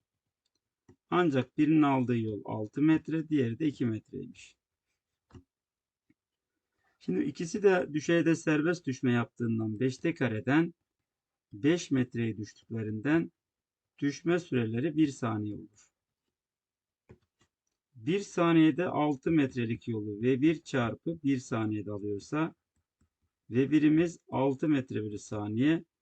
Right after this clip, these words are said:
Yine aynı mantıktan iki metreyi de V iki alıyor bir saniyede.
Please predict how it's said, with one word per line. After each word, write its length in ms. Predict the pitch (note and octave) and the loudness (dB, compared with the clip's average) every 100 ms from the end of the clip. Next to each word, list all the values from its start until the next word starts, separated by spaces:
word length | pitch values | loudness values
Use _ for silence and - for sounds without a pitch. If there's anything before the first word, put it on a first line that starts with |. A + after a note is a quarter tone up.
| _ _ | _ _
Yine 180 | D3 D3+ | 0 2
aynı 320 | C#3+ D#3+ D3+ | 4 4 6
mantıktan 640 | B2+ A#2 G#2 G#2+ - C#3+ D#3+ | 4 2 -2 -8 -6 -2 0
iki 260 | B2+ - D#3 | -2 -2 0
metreyi 520 | B2 - G#2+ G#2 G#2+ | 0 -2 -6 -6 -4
de 160 | C3 C3 | -2 2
V 220 | C3 C#3 | 2 0
iki 240 | C3 - | -2 -2
alıyor 440 | C#3+ C#3+ D3+ D3+ D3 | -2 2 2 0 0
bir 160 | C#3+ | -2
saniyede. 600 | B2 G#2+ G#2 G#2 G2+ G2 | -2 -8 -8 -8 -12 -14